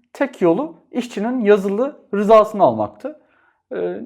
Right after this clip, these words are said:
Nisan ayından itibaren çıkartılan kanunla birlikte patronlar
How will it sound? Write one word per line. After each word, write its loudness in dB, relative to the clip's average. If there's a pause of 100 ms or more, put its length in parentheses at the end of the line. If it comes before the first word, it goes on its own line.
(140)
Nisan -2
ayından -4
itibaren 0
çıkartılan -2
kanunla -2
birlikte -12 (1500)
patronlar -2